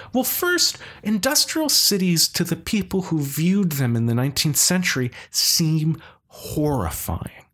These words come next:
People lived in cramped housing, often in damp garrets, uh, you know, seven people to a room. These cities with their coal-smoked, uh, uh,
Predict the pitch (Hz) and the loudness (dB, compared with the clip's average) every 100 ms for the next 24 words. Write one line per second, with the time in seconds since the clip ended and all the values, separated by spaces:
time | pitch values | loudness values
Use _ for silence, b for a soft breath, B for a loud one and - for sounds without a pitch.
0 | B B B B 202 185 170 139 127 135 | B B B B -6 -2 -2 0 2 2
1 | 131 - - 120 - - - 110 110 - | 0 -4 0 0 0 -2 0 0 -2 -6
2 | B B _ - 127 131 131 98 73 - | B B _ -4 0 2 2 0 -2 0
3 | 127 - 127 113 120 107 - 117 113 107 | 0 0 -4 0 0 0 -2 0 0 -2
4 | - B B 113 - 113 113 87 - - | -8 B B -6 -2 0 0 2 0 0
5 | B B 104 101 B B - - 131 165 | B B 0 0 B B -6 -6 -2 2
6 | 123 95 - 139 123 117 104 - 135 120 | 2 4 4 2 2 0 -2 -2 -2 -2
7 | 104 - 104 95 101 113 110 87 - B | -2 -2 0 0 0 0 2 -2 -4 B
8 | B 160 151 - - 208 175 110 98 B | B 0 2 4 2 2 0 0 -2 B
9 | B 131 131 139 127 131 B B - - | B -2 0 0 -2 -4 B B -8 -2
10 | 156 151 127 - 139 127 127 - B B | 0 0 2 2 2 0 0 -4 B B
11 | B - 135 120 120 - - 127 123 | B -10 0 2 2 -2 -2 0 0